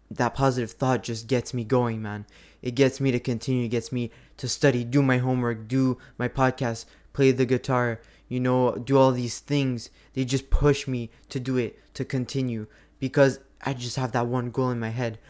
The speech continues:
I have my motivation that pushes me. I believe in myself. I believe that I can do it. And that's what I wish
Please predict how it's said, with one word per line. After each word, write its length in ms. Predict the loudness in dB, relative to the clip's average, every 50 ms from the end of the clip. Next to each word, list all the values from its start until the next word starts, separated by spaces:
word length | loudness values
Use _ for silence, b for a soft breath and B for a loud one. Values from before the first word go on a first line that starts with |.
| B B B B
I 80 | 0
have 200 | 2 2 2 2
my 140 | 2 0 0
motivation 800 | 0 2 2 2 0 0 0 0 -2 -2 -2 -4 -6 -6 -8 -8 B B B B
that 180 | -4 -4 -4 -2
pushes 380 | -2 -4 -4 -4 -6 -8 -8
me. 200 | -8 -10 -10 -12 _ B B B B B B B
I 100 | -2 0
believe 680 | 4 4 4 4 4 2 2 2 4 4 2 2 0 -4 b b b b b b
in 120 | -4 -2 -2
myself. 400 | -2 -2 -2 -2 -2 0 2 2
I 80 | 2
believe 260 | 2 2 2 2 2 2
that 140 | 0 0 0
I 80 | 0
can 200 | -4 -4 -6 -6
do 140 | -4 -2 0
it. 260 | 0 0 -2 -6 -12 _ _ -6
And 180 | -4 -2 0 2
that's 240 | 2 2 0 -2 -4
what 380 | -2 0 2 2 2 0 -2 -2
I 140 | -4 -2 -2
wish 300 | -2 -2 -4 -4 -6